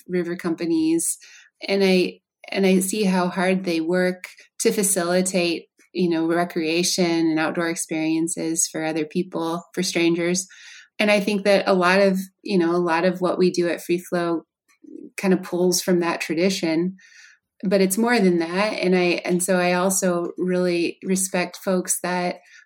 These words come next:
that have tried to infuse whatever it is they're doing, um, with, with art and with creativity. And the, and you're right, the list is super long, but I do,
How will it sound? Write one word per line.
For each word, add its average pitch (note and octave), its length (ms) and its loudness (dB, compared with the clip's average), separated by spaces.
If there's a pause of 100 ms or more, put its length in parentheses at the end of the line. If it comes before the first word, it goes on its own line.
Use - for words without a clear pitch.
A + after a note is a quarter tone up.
(120)
that F3+ 200 -2
have F#3+ 120 -2
tried G3 320 4
to F#3+ 160 2
infuse F#3+ 560 0
whatever A3 440 4
it F#3+ 100 2
is E3+ 220 -2
they're F3+ 160 -2
doing, E3+ 540 -2 (380)
um, F3 480 -4
with, F#3 380 2
with F3+ 400 0
art - 320 -4 (240)
and F3+ 220 2
with E3+ 200 0
creativity. E3 840 -4 (360)
And G3 80 2
the, G3+ 100 2
and G3+ 200 2
you're G3+ 120 2
right, F3 380 4
the G3 120 4
list G3 260 0
is F3+ 180 0
super F#3 360 -2
long, E3 480 -2
but E3 280 -6
I F3+ 120 2
do, G#3 440 2